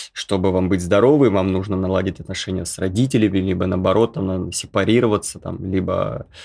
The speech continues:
отпу-, отпугнуть всех вокруг и жить вот самостоятельно, осознанной личностью. Вот, ну, что-то вот из этого. Я думаю, вы не раз это слышали, как бы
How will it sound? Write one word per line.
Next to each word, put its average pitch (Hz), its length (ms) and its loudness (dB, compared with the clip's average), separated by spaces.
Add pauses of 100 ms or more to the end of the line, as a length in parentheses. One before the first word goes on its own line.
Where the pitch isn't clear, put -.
(240)
отпу-, 107 360 2
отпугнуть 131 480 4
всех - 280 0
вокруг 139 440 2
и 104 60 2
жить 98 340 0
вот 92 180 -4
самостоятельно, 95 1040 0
осознанной 92 420 -2
личностью. - 520 -6
Вот, 76 140 -12
ну, 107 240 2
что-то - 260 -4
вот 98 100 -4
из 101 140 -2
этого. 104 180 0
Я 101 80 4
думаю, 110 200 4
вы 110 100 2
не 117 100 4
раз 110 180 2
это - 120 -10
слышали, 101 420 -4
как 90 180 -6
бы 87 160 -6